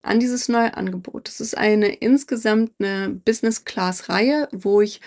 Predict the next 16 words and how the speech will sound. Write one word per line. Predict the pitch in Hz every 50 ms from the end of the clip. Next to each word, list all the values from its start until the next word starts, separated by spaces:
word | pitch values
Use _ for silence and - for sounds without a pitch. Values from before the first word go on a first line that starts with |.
| - - - - _
verschiedene | - - 220 196 - - - 262 254 262 254 254 240 240 233 233 233 233 233 -
Business-Classes | 196 220 220 - 226 226 226 - - - - 220 202 196 196 208 - - 202 196 -
zur | - - 190
Verfügung | - 180 180 - - 302 320 311 302 302
stellen | - - - 233 233 233 233 226 214
werde | 214 208 208 208 208 208 214 208 208
im | 202 - - 190
Laufe | 185 180 185 180 196
der | 175 185 185 -
Zeit, | - - 233 226 226 233 233 233 -
werden | 202 196 196 190
es | 190 -
logischerweise | - 180 180 180 185 185 - - 185 185 180 175 180 -
immer | - 190 175 202
mehr. | 190 170 180 202 247 294 302 _ _ _ - - - - - - - - _
Und | - - 208 214 214 220 220 202 -